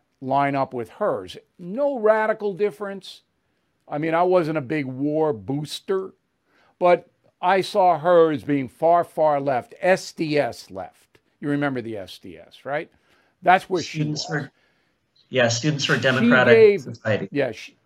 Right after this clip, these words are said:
Speaker 1: I did excellent work, I must say, in her political science class. She gave me a C because she didn't like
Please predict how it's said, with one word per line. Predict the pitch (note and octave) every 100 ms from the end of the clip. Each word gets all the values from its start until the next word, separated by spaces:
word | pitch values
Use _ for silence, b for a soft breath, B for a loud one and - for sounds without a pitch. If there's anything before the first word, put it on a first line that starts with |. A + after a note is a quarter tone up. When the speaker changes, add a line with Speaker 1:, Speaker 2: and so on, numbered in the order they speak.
| _ -
Speaker 1:
I | F3 G3 A3
did | D#3 F3 F3 D3
excellent | F3 G3 - E3+ D3 -
work, | B2 B2 E3+
I | C3 F2+
must | F2 D#2 -
say, | - C#2+ A2 F3+
in | C3+
her | B2+
political | C3 C3 B2+ C3
science | G#2+ F#2+ E2+ F2
class. | - A2+ D3 F#3 _ _ _ _ _
She | - A3+
gave | G3 G#3+ G3
me | G3
a | F#3
C | - - D#3 - _ _ _ _ _ _ _ _ _ _ _ _ -
because | D#3+ E3 -
she | E3
didn't | D3 C#3+ C3+
like | B2+ G2